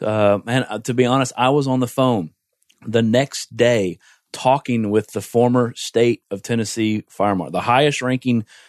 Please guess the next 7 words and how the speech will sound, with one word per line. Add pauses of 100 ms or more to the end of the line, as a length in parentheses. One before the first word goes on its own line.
(100)
fire
worker
in
the
state.
He
was,